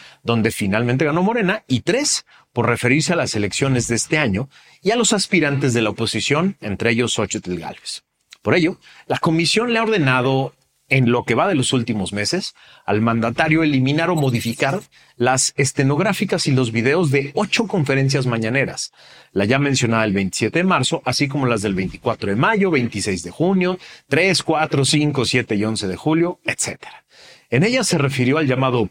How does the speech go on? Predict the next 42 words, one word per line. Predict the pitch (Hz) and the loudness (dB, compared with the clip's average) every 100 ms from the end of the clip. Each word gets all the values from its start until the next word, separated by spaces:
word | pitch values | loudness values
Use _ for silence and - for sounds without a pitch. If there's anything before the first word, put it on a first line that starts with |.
| - | -2
Plan | 180 208 156 | 0 2 0
C, | - 214 127 - _ - - - | 2 0 -2 -6 _ -20 -20 -2
para | 123 120 | 0 2
que | 131 | 2
no | 123 151 233 | 2 2 2
se | - 233 | 2 2
vote | 160 185 175 151 | 2 0 0 -2
por | 139 120 | 0 0
el | 120 | 2
bloque | 131 156 147 | 0 0 -2
conservador | - 120 - 107 92 90 113 214 - - - | -2 -2 -2 -4 -4 -2 -2 -4 -10 -20 -4
y | 147 | -2
siga | - 247 254 202 | 0 0 0 0
la | 170 139 | 0 0
transformación. | 143 135 - 135 135 123 180 104 - - - | 0 -2 0 0 0 0 -2 -2 -6 -20 -10
Y | - | -6
también | 131 202 226 226 | -2 0 2 2
señaló, | 240 247 226 147 135 135 | 0 0 2 4 2 0
en | 135 117 | 0 0
el | 95 | 2
caso | 127 - | 0 0
de | 101 | -4
Xochitl | - 101 135 151 | -4 -4 0 0
Gálvez, | 190 180 196 - - - _ | 2 0 0 -4 -12 -20 _
"Pues | 143 165 | -2 0
ya | 214 226 | 0 0
sabemos | 208 190 208 160 139 135 - - - - | 2 2 2 2 2 0 -4 -18 -20 -2
para | 143 147 | 0 2
qué | 143 190 | 0 -2
quieren | 196 202 185 | 0 0 2
a | 135 | 0
Xochitl, | - 190 - 135 127 117 | 0 -2 0 -2 0 0
para | 120 117 | 0 0
seguir | - 131 170 | 0 0 0
saqueando, | - 147 135 143 185 226 | 0 -4 -2 0 0 0
para | 123 120 | -2 -2
seguir | - 127 139 | -2 0 0
robando", | 113 110 123 180 254 - _ | 0 0 0 0 -4 -12 _
es | - - | -4 0
cita | 135 117 | 0 0
de | 90 | -2
López. | 95 92 - - | -4 -6 -8 -10